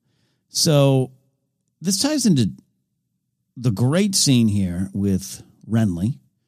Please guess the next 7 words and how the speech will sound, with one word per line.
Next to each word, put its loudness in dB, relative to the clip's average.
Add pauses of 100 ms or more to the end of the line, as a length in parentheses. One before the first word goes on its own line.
(500)
Gath 2
and 2
Anthony, -4
uh, -6
great 2
as 0
Renly, -2